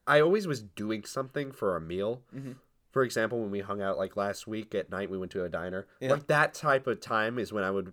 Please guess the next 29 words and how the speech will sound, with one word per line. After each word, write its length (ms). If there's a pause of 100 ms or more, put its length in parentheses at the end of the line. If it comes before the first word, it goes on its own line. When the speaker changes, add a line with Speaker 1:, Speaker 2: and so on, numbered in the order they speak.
(180)
Speaker 1:
have 160
been, 140
like, 180
bored 220
and 80
be 80
like, 220
"Oh, 120
I'll 60
just 160
get 220
pizza 280
or 60
something." 360
Speaker 2:
Mm-hmm. 280
Speaker 1:
Basically, 500
a 120
bunch 280
of 180
those 380
stacked 460
in 80
a 60
row, 440
Speaker 2:
Yeah. 200
Speaker 1:
and 20
it 120
was, 140
like, 200